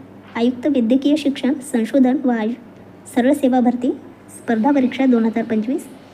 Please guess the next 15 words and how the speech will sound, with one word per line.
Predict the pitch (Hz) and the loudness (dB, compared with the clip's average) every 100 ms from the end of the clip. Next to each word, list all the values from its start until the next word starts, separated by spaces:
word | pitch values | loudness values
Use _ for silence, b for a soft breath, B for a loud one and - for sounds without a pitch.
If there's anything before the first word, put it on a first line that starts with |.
| B B - - | B B -20 -4
वैद्यकीय | 254 240 311 320 320 | 0 2 2 2 0
शिक्षण | 277 - 285 277 | 0 -2 2 2
व | 269 269 | 2 0
औषधी | 226 233 277 262 | -2 0 0 2
द्रव्य | 262 262 240 233 339 - | 4 2 2 0 0 0
विभाग | 233 247 | 2 2
मंत्रालय | 247 240 220 240 233 247 359 - - | 2 0 0 0 0 -2 -4 -12 -4
व | |
वैद्यकीय | 254 254 214 254 269 285 | 0 2 2 2 2 2
शिक्षण | 294 269 - 240 | 2 -2 0 0
संशोधन | 311 240 220 262 262 240 | 0 -2 -2 0 0 2
व | 285 | 2
आयु | 240 202 208 285 - B B B B B B 254 | 0 -2 -2 -2 -4 B B B B B B 2
यांच्या | 233 247 277 285 - - - - | 2 4 0 -2 -6 -18 -18 -6
अधीन | 247 247 | 0 2